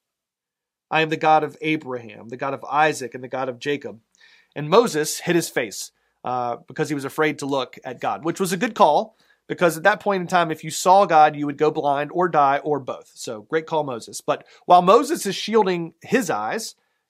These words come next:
God's eyes are wide open. Then the Lord said, "I have observed the misery of my people who are in Egypt. I have heard their cry on account of their taskmasters." The people of God were slaves in Egypt at the hand of Pharaoh.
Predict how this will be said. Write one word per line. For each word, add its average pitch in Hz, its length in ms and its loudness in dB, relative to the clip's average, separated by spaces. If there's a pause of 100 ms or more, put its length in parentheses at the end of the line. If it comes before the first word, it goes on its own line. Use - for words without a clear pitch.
(100)
God's 202 340 6
eyes 135 340 2
are 135 200 -4
wide 151 320 4
open. 139 260 -6 (360)
Then 190 120 0
the 226 80 6
Lord 208 260 2
said, 135 420 -2
"I 180 180 6
have 180 280 6
observed 185 720 2 (540)
the 135 80 -8
misery 175 460 0
of 165 120 -2
my 147 180 -2
people 165 400 -6
who 147 160 -4
are 135 180 0
in 113 220 -14
Egypt. 135 460 -14 (400)
I 143 100 0
have 135 120 -4
heard 208 340 0
their 185 160 -2
cry 151 680 -2
on 151 120 -4
account 170 400 -2
of 147 180 -2
their 147 140 -2
taskmasters." 139 920 -4
The - 80 -16
people 160 320 -10
of - 100 -10
God 143 280 2
were 117 140 -10
slaves 123 720 -10 (380)
in 127 140 -14
Egypt 139 420 -12
at 101 80 -18
the 113 60 -14
hand 131 280 -12
of 117 100 -16
Pharaoh. 117 500 -12